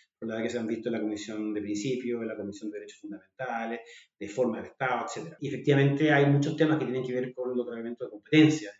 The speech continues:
eh, a un nivel territorial más bajo, como municipal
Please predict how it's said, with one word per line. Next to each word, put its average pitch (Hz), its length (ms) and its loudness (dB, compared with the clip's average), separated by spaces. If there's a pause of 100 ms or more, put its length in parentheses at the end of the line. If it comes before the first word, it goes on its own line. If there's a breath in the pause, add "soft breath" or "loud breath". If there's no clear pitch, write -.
(120)
eh, 104 240 -4
a 110 160 -18
un 113 140 -4
nivel 110 160 -10
territorial 107 380 -20
más 113 120 -10
bajo, - 360 -2
como 113 240 -6
municipal - 420 -8